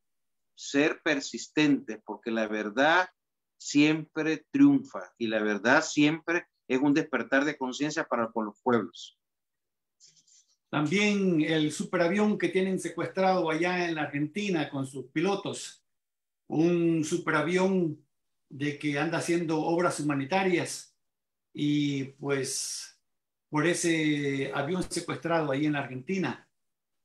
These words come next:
Speaker 2: no se le pudo dar una ayuda más rápida y eficaz a la situación en Cuba. Así es que nos despedimos, camaradas.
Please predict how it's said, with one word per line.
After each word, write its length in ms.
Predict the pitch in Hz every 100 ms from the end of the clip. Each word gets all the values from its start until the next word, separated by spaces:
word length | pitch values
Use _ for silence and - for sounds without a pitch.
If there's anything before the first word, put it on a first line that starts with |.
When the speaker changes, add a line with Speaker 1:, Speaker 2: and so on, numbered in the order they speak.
| _ _ _ _
Speaker 2:
no 140 | 139 151
se 120 | 160
le 80 | 151
pudo 260 | 165 165
dar 180 | 151 156
una 280 | 151 156 151
ayuda 360 | 139 160 156 139
más 320 | 143 156 151
rápida 540 | 139 147 170 151 139
y 100 | 131
eficaz 640 | 131 135 165 165 160 - _ _ _ _ _
a 140 | - 135
la 100 | 127
situación 640 | 143 117 - 147 147 -
en 200 | 135 131
Cuba. 460 | - 147 - - _ _ _ _ _ _ _ _ _ _ _ _ _ _ _
Así 220 | 147 -
es 120 | 170 -
que 1000 | 180 180 175 170 165 147 135 107 - -
nos 160 | 147
despedimos, 600 | 156 - 175 214 202 185
camaradas. 840 | - 175 190 202 190 180 - -